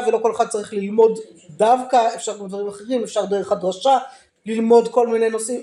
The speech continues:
באמת אפשר לעשות כל מיני דברים בהקשר הזה, אבל סתם כרעיון,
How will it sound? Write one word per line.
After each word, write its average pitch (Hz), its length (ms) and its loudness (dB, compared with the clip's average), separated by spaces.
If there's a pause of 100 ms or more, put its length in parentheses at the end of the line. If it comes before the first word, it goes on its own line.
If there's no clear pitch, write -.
באמת 247 400 4
אפשר 277 160 0
לעשות 262 220 -2
כל 240 160 2
מיני 220 140 -2
דברים 180 260 -4
בהקשר 175 760 0
הזה, 156 160 -2 (360)
אבל 202 140 2
סתם 302 140 0 (120)
כרעיון, 349 520 -2